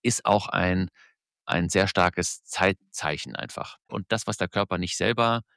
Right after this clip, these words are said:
äh, nicht, äh, selber kann, da gibt es in der Umgebung, in der Natur gibt es eben die, äh, die Mittel, die Pflanzen, die Kräfte, ähm,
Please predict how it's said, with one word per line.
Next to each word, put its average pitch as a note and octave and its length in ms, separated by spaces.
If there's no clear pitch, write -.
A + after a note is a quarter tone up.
äh, F#2+ 200
nicht, G2 260
äh, - 60
selber - 300
kann, G2 420
da F2 100
gibt - 240
es - 180
in G2 180
der F2+ 140
Umgebung, G#2 520
in - 80
der F#2+ 100
Natur G#2 600
gibt - 200
es - 140
eben F2+ 320
die, E2 260
äh, D#2 160
die E2 120
Mittel, G#2 420
die E2+ 100
Pflanzen, F#2 400
die - 100
Kräfte, G2+ 460
ähm, E2+ 380